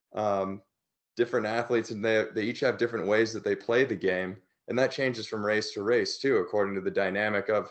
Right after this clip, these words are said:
of what the race is and who the other players are. So they're gonna have a different, um, approach and way that they use their skill set.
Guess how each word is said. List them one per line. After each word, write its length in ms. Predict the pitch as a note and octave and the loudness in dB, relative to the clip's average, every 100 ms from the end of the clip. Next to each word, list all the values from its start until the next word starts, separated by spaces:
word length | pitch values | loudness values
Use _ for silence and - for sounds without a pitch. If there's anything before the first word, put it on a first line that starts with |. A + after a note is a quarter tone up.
| - | -8
of 100 | G2+ | -2
what 160 | A2+ | 0
the 80 | G#2 | 2
race 320 | G2 G2 - | 2 2 4
is 280 | B2+ A2+ G2 | 4 4 2
and 120 | G2 | -2
who 120 | A2 G#2 | 0 2
the 140 | F#2+ | 2
other 200 | A#2 B2 | 4 2
players 500 | - F#2+ F2 F#2 F2+ | 2 -4 -2 -6 -4
are. 280 | F2 F2+ - - _ _ | -4 -4 -8 -18 _ _
So 180 | - A2+ | 0 4
they're 140 | A2 | 6
gonna 200 | A2 A2+ | 4 0
have 240 | G#2+ A2+ A2 | 0 2 2
a 40 | |
different, 480 | G2 A2+ A2+ A2 G2 _ _ _ _ _ _ - | 2 2 2 -2 -2 _ _ _ _ _ _ -2
um, 460 | G#2 G2 F#2+ F#2 F#2+ _ - | 2 2 2 -2 -12 _ -2
approach 600 | A2 - A#2+ G#2+ F#2+ - | -2 4 8 8 6 0
and 160 | G2+ | 0
way 260 | G2 A2 G#2+ | 6 6 6
that 180 | G#2 F2+ | 2 0
they 120 | F#2+ | 0
use 440 | F2+ F#2 B2 C#3+ C#3 | 0 -2 0 0 0
their 160 | F2 | -2
skill 340 | F#2 - F2 E2+ | -4 -8 -8 -4
set. 300 | F#2 E2+ | -4 -4